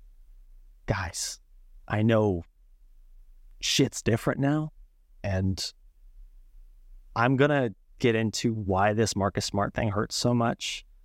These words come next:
and losing Rob hurts so much.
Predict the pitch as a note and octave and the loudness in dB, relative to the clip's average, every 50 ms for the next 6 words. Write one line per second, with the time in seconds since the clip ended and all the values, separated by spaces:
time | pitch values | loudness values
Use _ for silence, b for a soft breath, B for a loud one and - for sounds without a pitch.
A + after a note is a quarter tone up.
0 | - - - - - - - - - A2 G#2 G#2 G#2 G2 - - - - A#2+ B2+ | -20 -20 -20 -20 -20 -20 -14 -6 -2 0 0 0 0 -2 -4 -6 -2 2 2 4
1 | B2 A#2+ D3 B2+ G2+ - F2+ F2 G2 A2+ A#2+ A#2+ - - - - - - - A#2 | 4 4 2 0 2 0 0 0 2 0 -2 -2 -6 -18 -20 -20 -12 -4 -2 -2
2 | A#2 C#3 - - - - - G3+ - - - B2 A2+ A2+ A2 G2+ A2 - - - | -2 -2 -4 -10 -14 -14 -14 -10 -6 -2 0 2 2 2 2 0 -2 -4 -6 -8
3 | - - | -8 -10